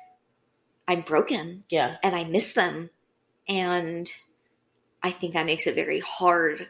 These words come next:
Speaker 1: when you get hit with a loss like Ale or your cousin or, or your
Speaker 2: Mm-hmm.
Speaker 1: great grandmother, for me, like Zadie,
Speaker 2: Yeah.
Speaker 1: Robbie, and Kevin, and Lockie.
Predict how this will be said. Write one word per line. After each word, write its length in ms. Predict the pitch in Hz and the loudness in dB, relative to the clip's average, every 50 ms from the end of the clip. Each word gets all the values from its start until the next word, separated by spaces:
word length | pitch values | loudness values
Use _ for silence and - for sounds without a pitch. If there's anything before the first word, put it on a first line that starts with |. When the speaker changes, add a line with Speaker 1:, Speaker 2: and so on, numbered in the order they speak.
| _ _ - | _ _ -6
Speaker 1:
when 500 | 180 175 165 180 170 170 160 160 160 156 - - | -4 0 4 4 4 4 2 0 -4 -6 -6 -4
you 180 | 170 170 165 | -4 -4 -2
get 260 | 165 160 156 - - - | -2 -2 -4 -4 -6 -12
hit 360 | - - - 170 160 - - | -12 -4 0 0 0 0 0
with 160 | 165 160 160 165 | -4 -4 -2 -2
a 20 | |
loss 840 | 156 147 151 156 151 151 - - 165 - - - - - - - - - _ - _ - _ _ _ - | -4 -4 -4 -8 -8 -8 -8 -6 -4 -2 -2 0 0 -2 -4 -6 -12 -20 _ -20 _ -20 _ _ _ -2
like 560 | 160 165 165 160 151 147 - - - - - _ _ _ _ _ _ - | 0 2 4 4 4 4 0 -8 -20 -20 -20 _ _ _ _ _ _ -4
Ale 540 | 151 156 151 143 147 147 131 151 - 165 | -2 0 0 0 0 -2 -2 -4 -4 -4
or 160 | 165 151 160 160 | -4 -4 -2 -2
your 240 | 160 160 165 165 | -2 0 -2 -2
cousin 840 | 165 165 - - 160 156 156 - 147 156 139 151 143 - - - - - - | -2 -4 -2 0 2 2 2 0 -4 -6 -6 -8 -8 -10 -12 -12 -14 -14 -10
or, 100 | 165 165 156 156 160 | -8 -8 -8 -6 -2
or 100 | 185 180 | 0 2
your 140 | 170 160 156 | 2 2 0
Speaker 2:
Mm-hmm. 60 | 160 | 0
Speaker 1:
great 200 | 165 160 151 160 | 0 0 0 0
grandmother, 500 | - 160 160 160 156 151 156 151 156 156 | 0 -2 -2 -2 -2 -2 0 0 0 0
for 140 | 156 - 170 | 0 -2 -6
me, 220 | 165 165 165 165 156 | -6 -6 -4 -4 -4
like 140 | 151 156 | -4 -4
Zadie, 500 | 160 160 175 170 151 151 156 147 151 147 | 0 2 2 2 2 0 -2 -4 -4 -4
Speaker 2:
Yeah. 80 | 151 156 | -2 0
Speaker 1:
Robbie, 360 | 151 151 156 - 156 151 147 | 2 2 2 2 2 0 -2
and 100 | 151 160 - | -4 -6 -8
Kevin, 380 | - 165 156 147 147 151 151 | -6 -6 -6 -6 -6 -8 -8
and 140 | 143 165 156 | -8 -8 -6
Lockie. 580 | 151 151 156 170 - - 151 143 151 156 190 | -4 -2 -2 -4 -4 -4 -4 -2 -2 -4 -6